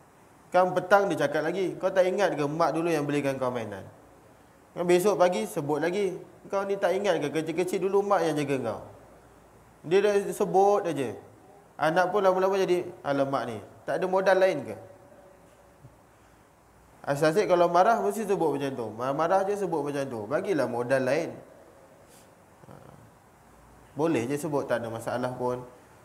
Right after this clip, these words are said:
Sebab apa? Sebab ayah, ibu, dia boleh sebut semula apa yang dia dah bagi.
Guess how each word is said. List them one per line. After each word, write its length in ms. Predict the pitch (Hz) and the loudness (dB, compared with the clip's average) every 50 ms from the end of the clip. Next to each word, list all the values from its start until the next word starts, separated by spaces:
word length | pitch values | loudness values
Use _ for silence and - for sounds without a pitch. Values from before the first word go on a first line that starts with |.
| - | -20
Sebab 240 | - - 117 120 117 120 120 | -16 -10 -6 -2 -2 -2 0
apa? 120 | 135 156 175 190 180 | 2 0 0 0 -2
Sebab 240 | - 127 123 120 107 123 | -4 -2 0 0 0 0
ayah, 320 | 123 135 147 151 156 156 151 - | 0 2 4 4 2 2 -2 -8
ibu, 480 | 127 123 123 135 143 156 160 160 165 165 - - - - - - - - - - - - - - - - | -8 -8 -6 -4 -4 -2 -2 -4 -6 -10 -12 -18 -20 -20 -20 -20 -20 -20 -20 -20 -20 -20 -20 -20 -18 -10
dia 160 | 117 123 123 | -8 -6 -6
boleh 320 | 120 120 123 123 127 120 120 117 - - - - - - - - - | -4 -4 -4 -4 -6 -8 -10 -14 -20 -20 -20 -20 -20 -20 -20 -20 -20
sebut 400 | - - - 165 170 196 202 196 | -12 -8 -8 2 2 2 2 2
semula 400 | - 156 139 139 131 135 143 151 | -2 -4 -4 -4 -2 -2 -2 -2
apa 380 | - - 127 127 - - 160 143 | 0 0 -2 -2 -2 -2 -2 0
yang 160 | 139 135 123 120 | 0 0 0 -2
dia 160 | 123 139 135 | -2 -2 -2
dah 140 | 131 117 113 | -2 -2 -2
bagi. 340 | 120 120 117 117 107 95 | -4 -4 -4 -8 -10 -10